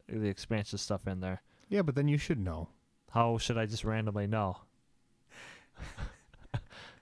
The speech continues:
Speaker 2: That I don't know. Do you have
Speaker 1: Okay.
Speaker 2: a specific example?
Speaker 1: There's so many right now, I'm just flustered and I can't even think of one. <laughs> Um, a lot of Cool or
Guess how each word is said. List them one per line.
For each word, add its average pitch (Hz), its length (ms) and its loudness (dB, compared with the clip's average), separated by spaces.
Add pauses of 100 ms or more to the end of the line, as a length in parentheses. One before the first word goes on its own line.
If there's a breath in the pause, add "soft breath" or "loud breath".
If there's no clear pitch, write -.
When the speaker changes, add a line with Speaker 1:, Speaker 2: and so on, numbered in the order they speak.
(680 loud breath)
Speaker 2:
That 143 420 4
I 165 100 6
don't 135 300 4
know. 110 420 2 (180)
Do 139 100 4
you 151 100 6
have 147 80 6
Speaker 1:
Okay. 147 60 4
Speaker 2:
a - 20 4
specific - 840 0 (380)
example? 104 560 2 (920)
Speaker 1:
There's 120 160 -2
so 127 180 4
many 117 260 4
right 110 180 4
now, 107 160 4
I'm 107 180 2
just 101 180 0
flustered 113 400 0
and 104 80 2
I 104 60 2
can't 110 260 4
even 104 120 4
think - 220 0
of 107 60 2
one. 107 340 2
<laughs> - 60 2 (1900 loud breath)
Um, 127 440 4 (220)
a 117 60 4
lot 139 220 6
of 143 140 2 (1300)
Cool 135 300 6
or 110 340 2